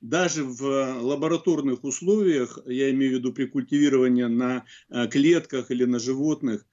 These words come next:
она значительно падает в период с середины мая по середине августа. И то, что сейчас происходит при относительно приличной погоде,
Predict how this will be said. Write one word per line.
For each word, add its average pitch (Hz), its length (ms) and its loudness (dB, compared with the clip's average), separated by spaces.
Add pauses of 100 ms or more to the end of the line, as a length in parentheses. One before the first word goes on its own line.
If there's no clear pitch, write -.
(260)
она 151 220 2
значительно 156 720 -2
падает 165 520 -2
в - 140 -20
период 151 580 2
с - 40 -10
середины 131 560 -2
мая 165 340 0
по 117 160 -10
середине 135 800 -2
августа. 101 720 -4 (420)
И 135 80 0
то, 165 200 4
что 143 160 -4
сейчас 156 440 0
происходит 143 760 0
при 139 140 -2
относительно 131 720 -2
приличной 117 560 -2
погоде, 120 640 0